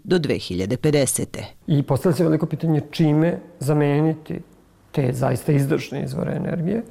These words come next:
Speaker 1: Kaže Slobodan Bubnjević iz Instituta za fiziku.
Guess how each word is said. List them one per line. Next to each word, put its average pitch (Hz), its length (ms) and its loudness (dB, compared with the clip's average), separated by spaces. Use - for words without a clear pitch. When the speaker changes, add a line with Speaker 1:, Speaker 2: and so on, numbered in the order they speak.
Speaker 1:
Kaže 156 300 0
Slobodan 139 480 2
Bubnjević 180 520 2
iz 165 160 -2
Instituta 170 540 0
za 127 160 0
fiziku. 120 520 -2